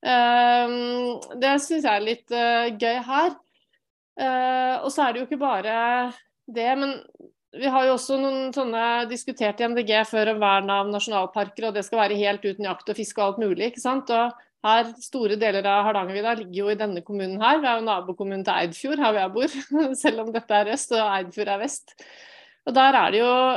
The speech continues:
har det i hundre år vært bærekraftig fiske av fjellørret i en del vann, hvor det fremdeles er stor ørret og veldig bærekraftige bestander, og det høstes som det har vært høstet i hundrevis av år. Og det er også noe som, og jeg visste ikke det, at det var garnfiske og kommersielt garnfiske,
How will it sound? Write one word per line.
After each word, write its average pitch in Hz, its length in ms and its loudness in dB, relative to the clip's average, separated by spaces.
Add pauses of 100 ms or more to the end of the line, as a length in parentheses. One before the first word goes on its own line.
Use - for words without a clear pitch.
(220)
har 240 80 2
det - 100 -4
i 269 60 -2
hundre 202 460 0
år 226 100 -6
vært 226 220 -4
bærekraftig 190 680 -2
fiske 233 260 -6
av 196 140 0
fjellørret 208 480 -2
i 226 80 0
en 226 80 -2
del 214 240 0
vann, 208 220 2
hvor 220 100 -2
det 233 80 -6
fremdeles 220 480 -2
er 214 240 2
stor 247 460 -6
ørret 214 260 -2
og 233 80 0
veldig 196 240 0
bærekraftige 185 580 -2
bestander, 214 460 -2
og 220 80 -4
det 233 80 -4
høstes 233 480 -6
som 226 240 -6
det 214 80 2
har 208 100 2
vært 214 200 0
høstet - 260 -2
i 220 80 2
hundrevis 185 400 -4
av 208 80 0
år. 233 220 2 (640)
Og 254 80 -2
det 262 80 6
er 247 80 6
også 294 160 0
noe 220 320 0
som, 240 300 -4
og - 100 -6
jeg 247 180 4
visste 277 300 -4
ikke 233 160 -2
det, 226 80 4
at 247 220 2
det 233 80 -2
var 247 100 0
garnfiske 185 640 0
og 214 80 -6
kommersielt 226 640 -2
garnfiske, 202 480 -2